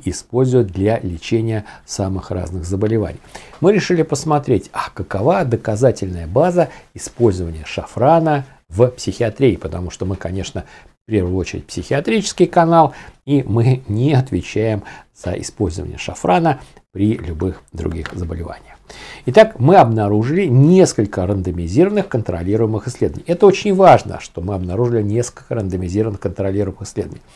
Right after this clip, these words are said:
Почему? Потому что рандомизированные контролируемые исследования являются,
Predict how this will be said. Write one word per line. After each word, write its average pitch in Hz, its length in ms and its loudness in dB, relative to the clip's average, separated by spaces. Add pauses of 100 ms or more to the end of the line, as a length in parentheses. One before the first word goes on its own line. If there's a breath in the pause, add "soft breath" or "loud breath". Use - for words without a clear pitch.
(320 loud breath)
Почему? 135 400 0 (360 loud breath)
Потому 156 260 6
что 135 200 4
рандомизированные 160 800 6
контролируемые 104 880 -2
исследования 190 680 -2
являются, 131 720 2